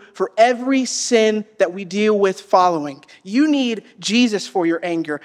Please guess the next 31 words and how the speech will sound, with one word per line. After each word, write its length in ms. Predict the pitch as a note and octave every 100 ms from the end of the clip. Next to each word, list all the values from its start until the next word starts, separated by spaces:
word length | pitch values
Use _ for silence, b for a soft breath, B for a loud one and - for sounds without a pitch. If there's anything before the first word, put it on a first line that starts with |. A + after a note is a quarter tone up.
| B
Jesus 720 | F#3 G#3 C4 C#4+ G#3+ E3+ -
for 200 | - G#3+
your 200 | F#3 F3+
lust, 400 | E3+ E3+ - - - b
Jesus 600 | G#3 A#3+ C#4 G#3 F#3+ - - B
for 160 | A3 G3+
your 160 | F#3+
greed. 440 | F3 F3+ G#3+ E3 - b G3+
And 120 | F#3+
this 160 | D4+
is 120 | F4+ C4+
why 180 | B3
it's 160 | A#3+ -
so 160 | A#3 A3
important 460 | F#3+ A#3 A#3 A#3
to 80 | F3+
start 440 | - G#3+ G#3 G3+ B B
with 140 | F#3+
grieving 500 | - F#3+ A3+ G#3 G#3
our 100 | F#3
sin 420 | E3+ - F#3+ F#3 - B
and 140 | E3
seeing 440 | D#3+ - G#3+ G3 F#3+
our 180 | F#3 E3+
need, 320 | F3 E3 D#3 B
because 220 | E3+ F3
that 200 | D#3 G#3+
means 240 | G#3 F3 D#3+
that 100 | E3
we'll 160 | E3
go 440 | D#3+ F3 F3 D3+